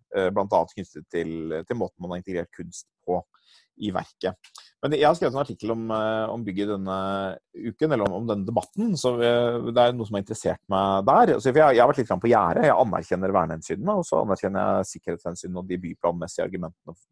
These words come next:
for hvorfor dette er veldig vanskelig å, å bevare, eh, og samtidig få til et, eh, et regjeringskvartal i sentrum overhodet. Eh,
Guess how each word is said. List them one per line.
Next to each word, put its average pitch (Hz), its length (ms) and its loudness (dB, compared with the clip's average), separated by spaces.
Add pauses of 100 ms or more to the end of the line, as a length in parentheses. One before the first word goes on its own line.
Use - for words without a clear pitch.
for 92 140 0 (480)
hvorfor 95 200 -4
dette 104 140 0
er 90 60 4
veldig 90 260 2
vanskelig 85 320 -4
å, 82 120 -6 (420)
å 90 100 -2
bevare, 101 460 4 (180)
eh, 107 160 4
og 98 140 0
samtidig 95 360 -6
få 87 200 -2 (100)
til 85 100 -6
et, - 160 -12
eh, 85 720 -6 (200)
et - 100 -14
regjeringskvartal 87 760 -2 (340)
i 98 100 -2
sentrum 82 420 -6
overhodet. 87 400 -6 (920)
Eh, 104 720 2